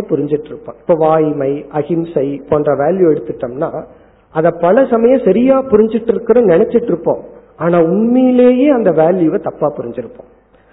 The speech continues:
அப்போ ஒரு வேல்யூவை பத்திய ரைட் நாலேஜே நமக்கு இல்லாம இருக்கு. அதை நம்ம எப்படி அடைதல், அதற்கான சில க்ளூ பார்ப்போம். பிறகு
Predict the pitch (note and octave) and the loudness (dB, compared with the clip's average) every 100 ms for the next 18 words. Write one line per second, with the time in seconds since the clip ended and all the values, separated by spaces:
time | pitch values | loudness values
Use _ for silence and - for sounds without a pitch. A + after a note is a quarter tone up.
0 | _ - F#3+ A#3 F#3 D3 E3 G#3+ C4 C4 | _ -8 2 4 4 2 0 2 2 2
1 | C#4 C4 - G#3+ - A#3+ A#3+ B2+ F3+ C4+ | 2 2 2 -2 -2 -2 -2 2 2 2
2 | - E3 D#3 G#3+ A#3+ A3+ A#3 A#3 F3+ E3 | -2 -2 0 2 2 2 -2 -4 -4 -2
3 | E3+ C#3+ C#3+ A#2+ G#2+ - - _ _ _ | -4 -2 -4 -6 -14 -20 -20 _ _ _
4 | _ _ D#3+ A#3 C4 G3+ F3 D3 - C#3 | _ _ -4 -2 0 0 0 0 -2 -4
5 | C#3+ D3+ A#2+ A2 A#2+ A2+ - _ F#3+ A#3+ | -2 -6 -6 -8 -8 -12 -16 _ -6 -6
6 | - D#3+ G3 G3 C#3 - C#3+ E3 - B2 | -4 -4 -4 -6 -8 -4 -2 -2 -2 -6
7 | - C3+ F#3 - - _ _ _ _ A3 | -8 -8 -8 -12 -20 _ _ _ _ 2
8 | C4+ B3+ E4+ - - | 4 2 0 0 -6